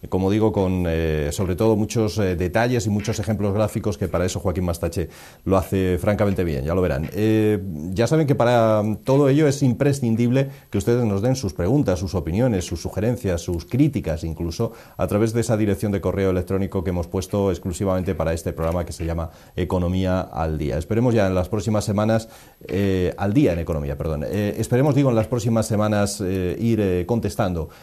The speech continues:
a esas cuestiones. Decíamos al principio, hace unos instantes, que, mm, eh, Joaquín Mastache es coautor de ese vídeo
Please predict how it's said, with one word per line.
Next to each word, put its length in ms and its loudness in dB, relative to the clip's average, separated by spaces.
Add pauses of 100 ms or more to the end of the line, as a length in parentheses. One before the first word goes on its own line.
(100)
a 160 0
esas 380 -2
cuestiones. 640 2 (200)
Decíamos 380 4
al 240 6
principio, 420 4
hace 120 2
unos 220 4
instantes, 460 2
que, 360 2
mm, 240 0
eh, 120 0
Joaquín 320 0
Mastache 400 0
es 100 -2
coautor 480 2
de 80 0
ese 200 0
vídeo 520 4